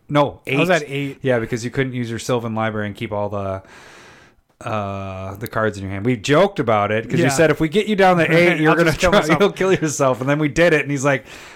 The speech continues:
Speaker 1: "Nah, I was kidding." You're like, "You fucking
Speaker 2: Well, I,
Speaker 1: liar."
Speaker 2: I had you guys dead, not on board, but in my hand.
Speaker 1: Yeah.
Speaker 2: I had it. I was like, "I'm not gonna kill myself, Adoy."
Speaker 1: Yeah, so he chose Adam, which was probably the smart play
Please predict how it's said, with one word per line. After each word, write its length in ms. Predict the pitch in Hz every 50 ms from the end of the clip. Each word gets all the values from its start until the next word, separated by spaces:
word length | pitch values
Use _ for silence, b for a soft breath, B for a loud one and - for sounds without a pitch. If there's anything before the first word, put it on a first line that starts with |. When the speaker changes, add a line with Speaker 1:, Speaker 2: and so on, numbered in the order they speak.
| B B B B
Speaker 1:
"Nah, 580 | 151 151 156 156 156 156 156 156 156 156 151 156
I 40 | 151
was 160 | 151 143 -
kidding." 440 | - - 131 120 117 120 120 120 117
You're 80 | 120 117
like, 200 | 113 110 - -
"You 220 | 285 320 311 294 240
fucking 400 | - - - 240 226 - 220 196
Speaker 2:
Well, 80 | 190
I, 140 | 226 240 226
Speaker 1:
liar." 100 | 160 160 202
Speaker 2:
I 60 | 208
had 200 | 214 240 220 202
you 60 | 226
guys 180 | 220 208 190 170
dead, 420 | 147 147 165 160 165 160 151 156 156 -
not 180 | 185 190 196 185
on 120 | 170 160
board, 320 | 139 156 156 147 143 135
but 140 | 135 143 139
in 100 | 143 143
my 160 | 143 139 135
hand. 440 | 131 139 139 135 131 127 123 127 120 127
Speaker 1:
Yeah. 220 | 127 117 104 95 -
Speaker 2:
I 80 | 139
had 240 | 127 135 131 127 127
it. 140 | 127 123 131 - B B B B B B B B B
I 40 | -
was 140 | 156 147 160
like, 160 | 156 139 143
"I'm 120 | 147 143
not 160 | 139 131 127 - _ _ -
gonna 180 | - 139 127
kill 200 | 120 - 143 127
myself, 520 | 127 123 117 - 139 127 123 120 - - - _ - - -
Adoy." 580 | - 147 127 127 135 127 127 123 123 131 131 -
Speaker 1:
Yeah, 320 | - 147 135 123 104 98 - -
so 680 | 131 - - 170 160 156 151 151 147 143 143 139 - - _ _ _ _ _ -
he 200 | 127 135 156 143
chose 540 | - - 170 165 165 170 170 165 151 139 - -
Adam, 480 | 151 151 147 147 139 139 139 147 147
which 180 | 143 143 143 -
was 120 | 147 139
probably 340 | - 170 160 160 143 127 127
the 120 | 131 139
smart 320 | 135 - 151 143 139 131 -
play 340 | - 143 131 120 113 113 117